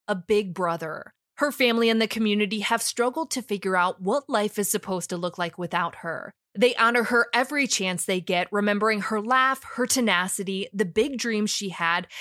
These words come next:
and the life they know she'd want them to live. Bryce is finally set to stand trial next month in May of twenty twenty-two, and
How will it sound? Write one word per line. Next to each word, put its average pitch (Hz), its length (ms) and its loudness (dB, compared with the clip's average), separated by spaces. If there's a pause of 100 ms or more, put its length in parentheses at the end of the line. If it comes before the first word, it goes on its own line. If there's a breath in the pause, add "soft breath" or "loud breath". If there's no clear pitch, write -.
(140 loud breath)
and 233 100 0
the 262 100 4
life 226 360 0
they 285 140 -2
know 190 240 0
she'd 185 240 -4
want 175 240 -4
them 170 160 -4
to 170 120 -6
live. 170 520 -6 (280)
Bryce 233 320 4
is 254 200 2
finally 330 560 0
set - 300 0
to 214 120 -2
stand 190 320 -2
trial 185 320 2
next 196 460 0
month 175 400 -4
in 208 180 0
May 226 220 0
of 320 120 -4
twenty 185 360 -6
twenty-two, 175 680 -6 (260 loud breath)
and 233 200 0